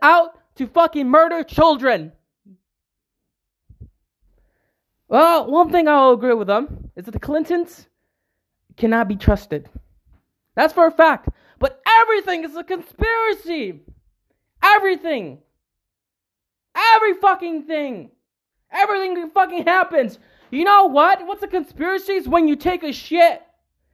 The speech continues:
Is it shit? Or is it fucking pudding? Is it a fucking chocolate pudding? How about you try it? Let me know how it tastes.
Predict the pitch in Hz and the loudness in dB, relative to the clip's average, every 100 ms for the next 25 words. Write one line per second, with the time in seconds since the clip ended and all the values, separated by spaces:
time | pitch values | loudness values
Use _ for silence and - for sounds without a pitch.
0 | _ _ _ 311 359 403 320 - 359 277 | _ _ _ -8 -2 -2 -2 -4 0 0
1 | - _ _ _ _ - 302 277 370 294 | -4 _ _ _ _ -4 -4 0 0 0
2 | 330 - - 359 339 302 277 - 330 285 | -2 -8 0 0 0 -4 -2 4 4 4
3 | 202 139 _ _ _ _ _ _ _ _ | -4 -14 _ _ _ _ _ _ _ _
4 | 330 359 403 359 - - 370 359 339 - | -14 -8 -6 -6 -6 -2 -2 -2 -16 -6
5 | 349 370 349 359 359 _ - - 349 277 | -2 -2 -2 -4 -4 _ -6 0 2 0
6 | - - 359 392 381 392 - - 339 349 | -6 0 2 4 2 -4 -6 0 2 4
7 | 302 247 - _ _ _ _ _ - 285 | 4 0 -8 _ _ _ _ _ -10 -2
8 | 370 381 359 320 269 269 269 - 226 190 | -2 -2 -6 -6 -2 -2 -2 -4 -6 -6
9 | - | -10